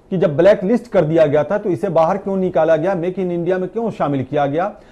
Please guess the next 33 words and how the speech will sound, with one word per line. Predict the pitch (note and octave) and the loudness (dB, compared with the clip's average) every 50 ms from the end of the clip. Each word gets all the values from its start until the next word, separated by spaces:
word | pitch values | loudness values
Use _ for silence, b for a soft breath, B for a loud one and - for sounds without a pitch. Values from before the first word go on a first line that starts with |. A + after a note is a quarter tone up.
| b b b | b b b
तो | A#3 A#3+ | -4 -4
इसके | A3+ - - B3 | -4 0 0 -2
जवाब | F3 B2 F3+ F3+ D#3+ F#3+ A#3 C4 C4 F#3+ D#3 A2+ | 0 4 2 2 6 6 6 6 6 4 2 -4
में | A2+ G2+ G#2 b b b b b C#3+ | -6 -10 -12 b b b b b -6
ये | C#3 C#3+ F#3+ C#4+ E4 | -2 2 4 4 4
कहा | - - A#3+ F#3 F3+ E3+ | 4 4 2 4 4 4
गया | E3 D3 D3+ D3+ D3 | 2 4 4 2 2
था | D3 F3+ G3 A#3 B3 B B B B B B - | 2 2 0 0 0 B B B B B B -4
कि | G3+ A3+ A3+ - G3+ | -4 -4 -2 -2 -2
एनडीए | G#3 G#3 G3+ F3 G#3+ B3 D4+ E4 E4 | 0 2 2 4 4 4 4 4 4
की | A3+ C4 A#3+ | 4 2 2
जब | G#3+ G3 - | 0 0 2
सरकार | - F#3 E3+ E3+ F3 D#3+ E3 E3 D#3 | 2 0 0 4 4 4 4 4 4
बनी | D3+ D#3 D#3 D#3 D#3 | 2 0 0 -2 -2
है, | D#3+ F3 G3+ A3+ A3 B B B B - | -2 -2 -4 -4 -8 B B B B -8
प्रधानमंत्री | E3 D#3 F3 G3+ A3 F#3+ F3 E3 E3+ F#3+ G#3 G3 | -4 -2 -2 0 0 0 -2 -2 -2 -2 -2 -2
नरेंद्र | E3 D#3 E3+ G#3 A#3 B3+ C4 | 0 0 2 2 2 4 4
मोदी | A#3+ A#3 A3 F#3 G#3 | 6 6 4 4 4
जब | F3 F#3+ D3+ | 2 2 2
बने | D3 D#3 D#3+ D#3 | 2 2 2 2
हैं, | D3+ D#3 F3 G#3 G#3+ B B B B B - A#3 | -2 -2 -4 -6 -8 B B B B B 0 2
तब | B3 B3+ C4 A3+ | 2 2 4 6
जाके | A#3+ A3+ - A#3+ B3 | 6 6 6 4 0
इसे | G#3+ A#3+ A3+ | 0 0 2
ब्लैकलिस्टेड | F#3 F#3+ G3 F#3+ F#3+ G3 G#3 G3 F#3 - A#3+ A3+ A3 - | 2 4 4 4 2 0 -4 -6 -4 2 2 0 0 0
किया | - D3+ C#3 B2+ B2 | -2 0 2 2 2
गया | A2 A#2 A2 G2+ | 0 -2 -4 -4
था, | G#2 - G#2 - - _ _ _ _ - C3+ | -6 -12 -18 -18 -18 _ _ _ _ -10 -6
ये | B2+ C3+ F#3 C#4+ D#4+ | -4 2 2 2 4
बात | C#4+ C#4 A#3+ - - - | 6 6 4 4 4 2
कही | F#3+ D#3 C#3 C3+ A2+ | 0 0 0 0 -4
गई | A2 G#2+ F#2+ | -4 -6 -8
है। | F2+ F#2+ F#2+ | -10 -12 -16